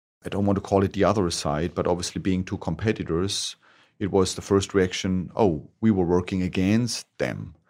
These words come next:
for so many years." And it's hard to imagine that at one date we're supposed to be colleagues in one company. And, and again, also that takes time to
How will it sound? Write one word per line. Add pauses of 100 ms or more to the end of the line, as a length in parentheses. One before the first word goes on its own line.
(260)
for
so
many
years."
And
it's
hard
to
imagine
that (640)
at
one
date
we're
supposed
to
be
colleagues
in
one
company. (560)
And,
and
again,
also
that
takes
time
to